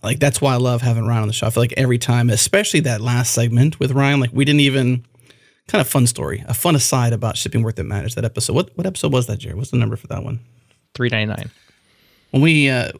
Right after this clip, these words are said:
Speaker 1: when we recorded that, we were actually, so we take breaks and we do the breaks for post-production produced ads to, to sort of slot those in,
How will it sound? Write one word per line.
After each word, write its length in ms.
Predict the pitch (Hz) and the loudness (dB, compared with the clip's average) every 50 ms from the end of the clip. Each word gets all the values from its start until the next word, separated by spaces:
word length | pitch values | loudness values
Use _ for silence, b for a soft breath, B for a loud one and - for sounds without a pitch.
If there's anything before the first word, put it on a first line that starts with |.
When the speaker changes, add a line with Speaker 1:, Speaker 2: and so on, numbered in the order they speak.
| _ | _
Speaker 1:
when 140 | - - 135 143 | -6 -2 0 2
we 80 | 139 123 | 2 2
recorded 400 | 117 110 - - 151 165 147 123 | 0 -2 -2 -2 0 0 0 0
that, 200 | 117 110 110 - | -2 -2 -2 -2
we 100 | 131 156 | 0 0
were 120 | 185 185 | 2 2
actually, 600 | 156 135 139 - - 135 127 123 120 113 113 - - | 2 2 0 -2 -2 0 0 0 0 0 -2 -6 -6
so 140 | - - 123 | -4 -2 0
we 80 | 123 | -2
take 300 | 123 - 160 170 170 - | 0 0 0 0 0 -2
breaks 480 | - 120 110 113 113 104 - - - - - | -4 -4 -2 -4 -4 -6 -8 -10 -10 -8 -4
and 100 | 117 117 | -4 -2
we 60 | 113 | -2
do 120 | 107 120 127 | 0 0 0
the 80 | 123 110 | 0 0
breaks 380 | - 120 110 113 104 - - - | -2 -2 -2 -4 -4 -6 -8 -8
for 380 | - - 113 104 113 117 101 - | -8 -6 -6 -4 -4 -4 -6 -8
post-production 920 | - - - 127 123 120 - - - 107 117 117 113 - - 101 107 107 | -12 -8 -4 -2 -2 -2 -2 -4 -4 -2 -2 -4 -4 -6 -6 -8 -8 -8
produced 560 | - 117 107 110 110 110 107 - - - - _ _ - | -6 -6 -6 -4 -4 -6 -6 -8 -10 -12 -16 _ _ -6
ads 440 | 110 104 82 78 64 - - - - | -6 -6 -6 -6 -8 -12 -14 -16 -14
to, 300 | - 127 104 92 104 - | -12 -10 -8 -8 -8 -10
to 160 | - - 113 | -10 -10 -10
sort 240 | - - - - 92 | -8 -8 -8 -8 -8
of 80 | - | -8
slot 260 | - - 117 107 110 - | -6 -4 -4 -4 -4 -4
those 160 | 90 92 - | -8 -8 -8
in, 240 | - - - 101 | -8 -10 -10 -10